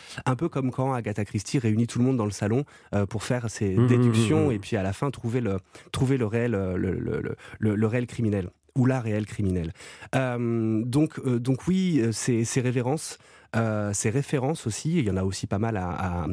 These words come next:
Speaker 1: à Raymond Chandler. Euh, c'est, euh, bah, c'est du biscuit, c'est du petit lait, c'est très, très agréable. Euh, c'est un peu comme, euh, j'y reviens, c'est un peu comme quand un réalisateur fait deux, trois minutes à la manière de.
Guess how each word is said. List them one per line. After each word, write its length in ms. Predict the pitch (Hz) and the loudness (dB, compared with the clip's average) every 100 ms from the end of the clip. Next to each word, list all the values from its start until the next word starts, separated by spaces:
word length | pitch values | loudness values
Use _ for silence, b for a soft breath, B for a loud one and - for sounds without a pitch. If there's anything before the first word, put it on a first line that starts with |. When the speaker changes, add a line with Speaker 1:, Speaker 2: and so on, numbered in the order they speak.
| 87 - | -2 -2
Speaker 1:
à 240 | 90 95 | -2 0
Raymond 220 | 101 98 | 0 0
Chandler. 380 | - 101 107 156 - B B B B | 0 0 2 0 -4 B B B B
Euh, 420 | 117 113 107 104 107 | -2 0 -2 -2 -2
c'est, 340 | - 123 120 | 0 0 2
euh, 320 | 107 101 104 - | 2 2 2 2
bah, 140 | 120 | 2
c'est 120 | 117 120 | 2 0
du 100 | 117 | 0
biscuit, 420 | 127 - 175 175 | -2 0 2 2
c'est 120 | - | 2
du 100 | 107 | 0
petit 200 | 101 - | 0 2
lait, 180 | 143 151 | 2 2
c'est 140 | 127 | -2
très, 140 | 101 120 | -4 -2
très 200 | - 110 | 0 0
agréable. 420 | 104 127 127 107 B B B - | 2 0 0 -4 B B B 0
Euh, 360 | 101 98 98 101 | 0 0 0 0
c'est 120 | 110 | 0
un 80 | 104 | 0
peu 120 | 151 | 0
comme, 180 | 117 104 | 0 0
euh, 200 | 95 92 | -2 -4
j'y 200 | 104 107 | -2 0
reviens, 300 | 104 135 170 | 2 2 0
c'est 140 | 117 | 0
un 40 | 98 | -2
peu 120 | 131 | 0
comme 160 | 113 | -2
quand 120 | 107 104 | 0 0
un 80 | |
réalisateur 680 | 104 110 110 104 98 135 151 | 0 -2 0 -2 0 0 0
fait 120 | 120 | -2
deux, 120 | 107 110 | 0 0
trois 180 | 110 | 0
minutes 260 | 107 117 135 | 0 0 0
à 60 | 101 | 0
la 100 | 95 | 2
manière 280 | 101 117 | 2 2
de. 180 | 110 104 | 2 0